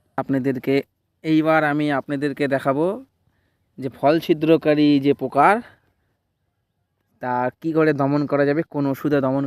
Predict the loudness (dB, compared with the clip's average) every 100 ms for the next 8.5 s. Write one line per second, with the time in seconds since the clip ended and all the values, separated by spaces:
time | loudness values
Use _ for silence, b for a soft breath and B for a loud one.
0 | -2 -2 -2 -4 -6 -10 _ _ _ -10
1 | -4 -2 -4 -8 -10 -10 -8 -8 -8 -12
2 | -14 -20 _ _ _ _ _ _ _ _
3 | _ _ -10 -8 -6 -4 0 0 0 -6
4 | -6 -8 -6 -6 -6 -6 0 0 0 -4
5 | -2 -2 -4 -6 2 4 4 0 -6 -14
6 | _ _ _ _ _ _ _ -10 -10 -4
7 | -4 -4 -8 -6 -4 -4 -6 -8 -6 -6
8 | -6 -8 -10 -6